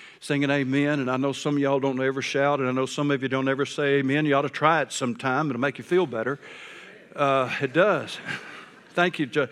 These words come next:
W C. But see, no mat-, no matter how great of an experience we have on Sunday morning, you still gotta go home. And a lot of your homes may feel like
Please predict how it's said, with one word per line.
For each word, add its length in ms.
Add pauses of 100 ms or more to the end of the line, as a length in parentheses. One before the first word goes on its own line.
(140)
W 200
C. 320 (1700)
But 120
see, 160
no 120
mat-, 220
no 80
matter 220
how 640
great 300
of 80
an 60
experience 680
we 140
have 220
on 140
Sunday 300
morning, 520 (640)
you 100
still 260
gotta 160
go 120
home. 520 (2000)
And 120
a 40
lot 220
of 80
your 120
homes 560 (240)
may 180
feel 280
like 500